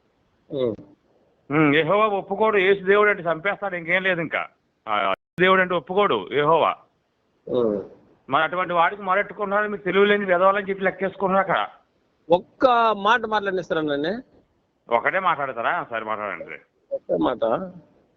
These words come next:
Speaker 2: ఒకటే మాట.
Speaker 1: First of all, బైబిల్ గ్రంథం చదవాలంటే మీ,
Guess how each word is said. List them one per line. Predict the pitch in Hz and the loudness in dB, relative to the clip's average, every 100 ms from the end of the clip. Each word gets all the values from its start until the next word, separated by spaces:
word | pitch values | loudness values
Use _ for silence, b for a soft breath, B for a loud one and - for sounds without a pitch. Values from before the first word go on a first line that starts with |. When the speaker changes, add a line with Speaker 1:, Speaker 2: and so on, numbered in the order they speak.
| - | -8
Speaker 2:
ఒకటే | 147 123 117 | -6 -6 -8
మాట. | 92 85 - 196 _ _ _ 156 - | -8 -8 -6 -8 _ _ _ -8 -2
Speaker 1:
First | 165 - 214 | -2 2 2
of | |
all, | 220 214 196 190 208 | 4 6 6 6 4
బైబిల్ | 160 170 196 214 214 | 0 0 0 0 0
గ్రంథం | 190 190 190 190 | 4 4 2 -2
చదవాలంటే | 170 165 185 190 185 175 180 190 208 220 208 | 0 2 4 6 4 2 4 4 4 2 0
మీ, | 143 160 202 240 | 4 6 6 4